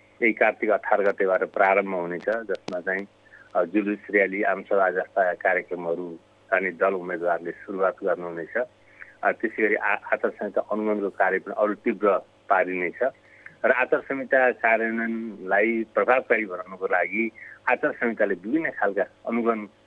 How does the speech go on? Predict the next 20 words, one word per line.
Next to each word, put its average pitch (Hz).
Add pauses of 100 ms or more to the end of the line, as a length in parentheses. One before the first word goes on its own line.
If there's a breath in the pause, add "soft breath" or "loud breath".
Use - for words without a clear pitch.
(500 loud breath)
अ, 87
संयन्त्रहरूको 98
व्यवस्था 104
गरेका 90
छ। 104
जस्तै 98
केन्द्रमा 101 (460 soft breath)
केन्द्रीय 110
आचार 101
संहिता 101
अनुगमन 95
संयन्त्र, 107 (520 loud breath)
जिल्लामा 110
चाहिँ 107
जिल्ला 107
स्तरीय 104
आचार 98
संहिता 95
अनुगमन 95
संयन्त्र 113